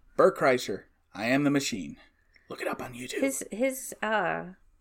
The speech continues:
Speaker 2: special, what was it, Secret Time?
Speaker 1: Secret, yeah, Secret Time.
Speaker 2: Oh.
Speaker 1: Yeah, it was funny.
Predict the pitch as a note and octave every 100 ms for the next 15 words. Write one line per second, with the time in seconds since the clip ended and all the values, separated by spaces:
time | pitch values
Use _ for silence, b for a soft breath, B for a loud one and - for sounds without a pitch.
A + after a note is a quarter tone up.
0 | _ - - - G3+ - F3+ F3+ F#3+ F#3+
1 | F3 - - F#3 A#3+ A#3 B3+ B3+ C4 B3+
2 | - C3+ - C3 A#2 - B2+ B2+ - C#3
3 | F3 E3+ F3 E3+ - - G#3 A#3+ A3+ F#3
4 | D#3 - B2+ A#2+ B2+ D#3+ - G#2+ A#2 A2
5 | -